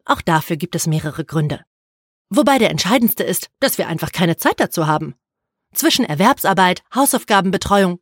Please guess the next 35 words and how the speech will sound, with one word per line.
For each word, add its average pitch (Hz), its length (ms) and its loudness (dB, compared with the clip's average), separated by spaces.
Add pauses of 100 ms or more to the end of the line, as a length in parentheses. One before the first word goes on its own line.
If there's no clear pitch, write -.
Kochen, 220 380 0
Putzen, - 380 -2
Popo 240 360 0
abwischen, 190 480 2 (320)
Streit 233 380 2
schlichten, 190 540 0
das - 200 -10
Meerschweinchen 160 600 0
waschen, 165 360 0 (280)
Taxi 247 380 -2
spielen, 196 380 0 (300)
einkaufen, 302 680 0 (120)
kochen, 214 340 2 (160)
was 185 220 -2
keiner 139 320 -4
isst, - 260 0 (380)
und 294 140 2
völlig 311 300 0
lethargisch 196 500 2
auf 156 140 -2
der 156 100 -2
Couch 170 380 -2
vor- 202 200 2
und 160 140 -6
zurückwippen, 170 680 -2 (440)
existiert 247 500 0
leider 160 240 2
kein 156 300 -2
Timeslot - 440 -4
für 165 180 -8
Amok. 175 420 2 (440)
Der 220 120 2
Kalender 247 580 4
ist - 320 -2
dicht. - 300 -4